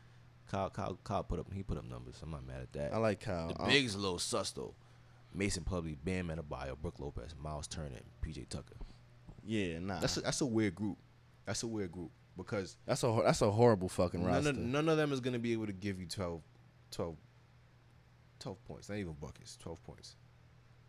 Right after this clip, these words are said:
Speaker 1: Out of all those bigs, who's giving you twelve points? Brook might be able to hit four threes. Nah, he could.
Speaker 2: Yeah, yeah, I was gonna
Speaker 1: 'Cause if
Speaker 2: say
Speaker 1: the FIBA
Speaker 2: Brook,
Speaker 1: line is a little
Speaker 2: Brook, Brook,
Speaker 1: closer.
Speaker 2: Brook, Brook is the,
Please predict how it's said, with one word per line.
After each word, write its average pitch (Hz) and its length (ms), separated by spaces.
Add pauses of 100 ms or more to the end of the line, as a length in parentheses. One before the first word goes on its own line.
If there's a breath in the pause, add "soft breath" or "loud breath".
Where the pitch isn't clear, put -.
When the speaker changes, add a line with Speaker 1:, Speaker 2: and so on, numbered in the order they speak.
(1300)
Speaker 1:
Out 117 120
of 127 60
all 139 140
those 131 160
bigs, 104 200
who's 104 100
giving 98 180
you 87 60
twelve 71 260
points? - 240 (1000 soft breath)
Brook 165 200
might 151 220
be 139 60
able 131 140
to 123 80
hit 127 120
four 117 180
threes. 107 300
Nah, 175 260
he 190 80
could. 135 340
Speaker 2:
Yeah, 104 200
yeah, 95 140
I 127 40
was 139 100
gonna 139 140
Speaker 1:
'Cause 127 100
if 123 200
Speaker 2:
say 175 140
Speaker 1:
the - 0
FIBA - 20
Speaker 2:
Brook, 143 120
Speaker 1:
line 131 140
is 113 80
a 113 60
little 123 160
Speaker 2:
Brook, - 80
Brook, 127 220
Speaker 1:
closer. 123 120
Speaker 2:
Brook, 135 340
Brook 131 300
is 135 120
the, 113 180